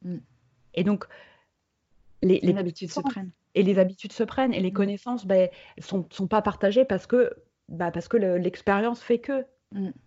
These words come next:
Speaker 2: Et donc, c'est la, c'est, c'est effectivement, euh, la, la mère gardera ce, ce, ce statut qu'elle a de parent référent, un peu de
Speaker 1: Mm.
Speaker 2: parent qui sait mieux que le père. Mais en fait, le père, il sait il saurait aussi bien que la mère. C'est pas, euh,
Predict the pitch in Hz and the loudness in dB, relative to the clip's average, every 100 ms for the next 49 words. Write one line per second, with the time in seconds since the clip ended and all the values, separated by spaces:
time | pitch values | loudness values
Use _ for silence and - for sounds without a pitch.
0 | _ _ _ - - - - 190 196 214 | _ _ _ -20 -20 -14 -6 -4 -2 0
1 | 185 175 - 190 175 170 175 170 175 - | 0 -2 -4 -4 -6 -4 -6 -6 -6 -4
2 | 208 254 226 - 180 170 165 165 160 170 | -2 0 -2 0 0 0 -2 -2 0 2
3 | 262 262 - _ _ _ 165 185 175 208 | 2 2 -6 _ _ _ -2 0 2 2
4 | 220 269 269 - 180 - 170 160 160 - | 2 0 -2 -8 -10 -6 -4 -4 -6 -20
5 | - 175 - 214 208 233 202 208 233 190 | -10 -10 -2 -4 -2 -4 0 2 2 0
6 | - 202 185 240 196 208 - 233 247 247 | 0 0 2 0 -2 -4 -2 -4 -2 -4
7 | 196 - 185 165 165 190 _ - 196 240 | -6 -6 -6 -2 0 -2 _ -12 -2 2
8 | 226 214 240 233 214 196 208 247 240 - | 4 4 2 -2 0 2 0 -2 -4 -8
9 | - - 180 180 170 226 220 - _ _ | -20 -4 2 2 2 0 -2 -14 _ _
10 | _ - 170 202 202 175 - - 170 - | _ -8 -4 0 2 0 -6 -6 -4 -4
11 | _ _ - - - 208 185 254 262 - | _ _ -8 -8 0 2 4 4 2 0
12 | 160 190 165 170 - 226 277 277 - 185 | -4 -2 0 -2 0 0 0 -2 -6 -4
13 | 196 196 180 | 0 2 2